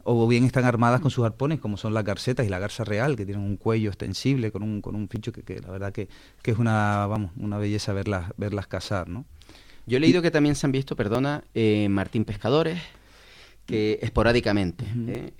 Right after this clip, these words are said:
Speaker 2: Eh,
Speaker 1: Sí.
Speaker 2: la polluela pintoja, que son aves que solo se han visto en toda Canarias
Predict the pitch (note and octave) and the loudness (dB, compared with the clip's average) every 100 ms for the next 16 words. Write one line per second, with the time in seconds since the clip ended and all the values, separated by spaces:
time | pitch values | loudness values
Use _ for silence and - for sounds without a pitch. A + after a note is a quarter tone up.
0 | - A2 G#2+ G#2 G#2 G2+ F#2+ F#2 F#2 F#2+ | -4 0 2 2 0 0 -2 -2 -4 -2
1 | G2+ G#2+ G#2+ G#2+ F#2+ D#3 E3 - D3 E3+ | 0 2 2 0 2 2 2 0 -4 -6
2 | - - G#2+ - B2 - A2 B2+ C#3 - | -14 -14 -6 -2 0 2 2 2 0 -2
3 | B2 - - D#3 D3+ D3 C#3+ C#3 A#2 B2+ | -4 0 2 2 2 0 0 -2 -2 -2
4 | B2+ A#2+ B2 C#3 C#3 | -2 0 0 -4 -8